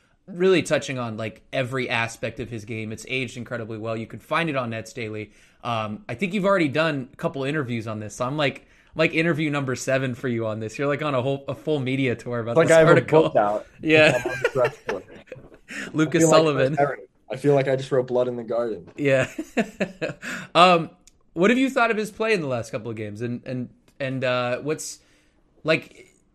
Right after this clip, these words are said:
Speaker 1: yeah, what, just what have you thought of his play?
Speaker 2: Yeah, so the article, I'll preface with, the article kind of tried to look at both what is his immediate utility to the Nets and also what is this,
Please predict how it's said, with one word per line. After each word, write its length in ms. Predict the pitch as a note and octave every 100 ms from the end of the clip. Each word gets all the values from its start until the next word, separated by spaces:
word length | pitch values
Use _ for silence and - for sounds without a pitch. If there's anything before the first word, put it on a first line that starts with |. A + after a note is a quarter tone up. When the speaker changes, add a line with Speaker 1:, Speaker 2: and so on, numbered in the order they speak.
| _ G#3+
Speaker 1:
yeah, 160 | B3+
what, 220 | F#3+ G#3+ A3
just 160 | A#3
what 60 | D4
have 100 | C4
you 60 |
thought 140 | A#3 G3+
of 60 |
his 100 | D#3
play? 260 | - G2 D2 _ _ _ -
Speaker 2:
Yeah, 220 | F3+ C3
so 220 | - F3+
the 100 | F3
article, 640 | A2+ G3 A3 G#3+ D3 B2+ B2 _ _ -
I'll 100 | C#3
preface 300 | D#3+ D#3 C#3
with, 160 | A#2+
the 80 | A#2+
article 600 | C#3 E3+ F#3+ D3 C3+ A#2+
kind 260 | - B2 B2
of 180 | G#2+ -
tried 320 | - A#2 A#2
to 80 | B2
look 160 | A#2+ A#2+
at 160 | G#2+
both 260 | A2+ A2 A2
what 200 | A2 A#2+
is 140 | A#2
his 200 | B2+ G#2+
immediate 580 | - G#2+ G#2+ A2+ A#2+ A2+
utility 560 | B2 B2 B2+ B2 B2+ C3
to 80 | C3
the 100 | C3+
Nets 500 | C#3+ D#3 - - - B2
and 160 | A2
also 420 | G2+ A2+ - A#2
what 240 | G#2 A2+ A2+
is 160 | A2
this, 340 | A2+ G#2+ -